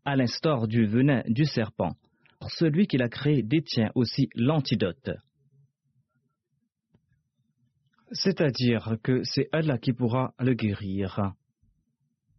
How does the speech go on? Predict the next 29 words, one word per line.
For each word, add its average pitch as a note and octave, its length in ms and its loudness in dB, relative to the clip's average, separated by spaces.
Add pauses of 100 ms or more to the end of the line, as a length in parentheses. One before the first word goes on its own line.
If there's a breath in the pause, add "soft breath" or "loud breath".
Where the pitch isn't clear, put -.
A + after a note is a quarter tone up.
(1300)
C'est - 200 -6
pour A#2 160 0
cette B2 180 -2
raison C3 400 0
que, D#3 320 0 (640)
pour C#3 400 0 (100)
éviter C#3+ 640 0
les D3+ 180 4
péchés, B2+ 460 0
il C#3+ 140 0
faudra A2 420 -2
implorer C3+ 420 -2
la G2 120 -2
grâce - 180 -8
de G2+ 60 -2
Dieu. E2+ 360 -8 (1300)
Ensuite, F3+ 400 0
le D#3 80 4
Messie C#3 280 0
promis C#3+ 260 -2
l'Islam B2 600 0
évoque A#2 320 0
en D3+ 80 4
ces A#2 200 0
termes G#2 680 0 (380 soft breath)
l'importance C3+ 800 0
de G#2+ 80 -4
la A#2+ 140 0
Salah. E2 460 -10